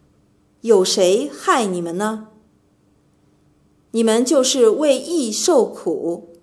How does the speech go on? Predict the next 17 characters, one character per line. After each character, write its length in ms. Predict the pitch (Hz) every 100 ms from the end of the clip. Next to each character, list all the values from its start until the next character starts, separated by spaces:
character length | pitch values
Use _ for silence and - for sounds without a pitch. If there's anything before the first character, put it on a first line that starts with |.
| _ _ _
也 300 | 196 202 175
是 280 | - 285 240
有 220 | 202 170
福 320 | - - 165
的。 360 | 180 170 - _ _ _ _ _ _ _ _ _ _ _ _ _ _ _ _
不 180 | - 208
要 220 | 285 269
怕 260 | 214 - 233
人 280 | 185 185 180
的 120 | 226
威 280 | 196 262 262
吓， 440 | 254 262 165 - - _ _ _ _ _ _
也 240 | 214 196
不 200 | 165 175
要 220 | 208 240 175
惊 320 | - 240 240
慌， 460 | 247 247 226 233